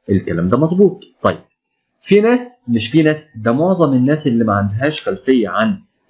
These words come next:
الموضوع ده، يعني الواحد بيشوف عجب،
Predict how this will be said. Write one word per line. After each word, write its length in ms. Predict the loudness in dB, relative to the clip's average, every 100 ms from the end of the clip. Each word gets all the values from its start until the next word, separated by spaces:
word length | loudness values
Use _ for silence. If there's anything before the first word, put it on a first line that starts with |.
| 0
الموضوع 400 | 4 4 2 0
ده، 300 | 0 -4 _ _ -2
يعني 880 | 2 2 0 -2 0 4 4 2 -4 _ _ _ _ -6 0 4
الواحد 420 | 4 4 0 -4
بيشوف 300 | -4 -4 -2
عجب، 380 | -2 -2 -4